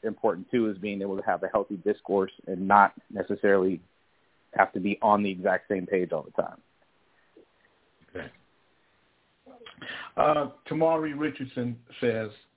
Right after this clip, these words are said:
Speaker 2: "Remarkable young men with strong convictions. Kudos to their mothers, but I'm not shocked. Jay King is full of integrity and cl-, clearly passed it on to his children. Beautiful segment. This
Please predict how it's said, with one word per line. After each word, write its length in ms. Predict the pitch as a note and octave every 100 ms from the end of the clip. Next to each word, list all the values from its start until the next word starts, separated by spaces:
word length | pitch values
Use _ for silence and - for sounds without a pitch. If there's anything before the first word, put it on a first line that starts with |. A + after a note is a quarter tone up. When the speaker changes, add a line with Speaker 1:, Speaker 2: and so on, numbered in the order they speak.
| _ _ A#2+
Speaker 2:
"Remarkable 720 | B2+ B2 D3 D3+ C#3+ C#3+ C3+
young 360 | C3 B2 B2
men 420 | G#2+ G2+ G2 F#2+
with 120 | F2 G#2+ -
strong 320 | A#2+ A#2+ B2+
convictions. 640 | - A#2+ A2 F#2+ - F#2+ G2 -
Kudos 440 | D#3+ C#3+ B2+ A#2 A2+ -
to 80 | A#2+
their 160 | G#2+ G2
mothers, 480 | G#2+ A#2+ B2+ B2+ - _ _ _ _ _ _ _ _
but 100 | A2
I'm 140 | A#2 B2
not 200 | B2+ A#2+
shocked. 420 | B2+ F#2+ D#2 - _ _ _ -
Jay 180 | A#2 B2
King 260 | - C3
is 80 | B2 A#2
full 160 | A#2+
of 80 | A#2+
integrity 600 | C3 C3 A2+ G#2+ G2+ G2+ -
and 180 | G2+ F2
cl-, 220 | B2 A2+ -
clearly 440 | - E3 E3 A#2+ G#2
passed 400 | - A2+ A2+ -
it 80 | A#2
on 160 | G#2 -
to 80 | G2+
his 80 | F2+ -
children. 420 | C#3+ C3+ B2 C3 _ _ _ _ _ _ G#2+
Beautiful 420 | C3 C#3+ C3 A2 -
segment. 420 | C3+ B2+ B2+ A#2+ - _ _ _ _ _ -
This 120 | C#3+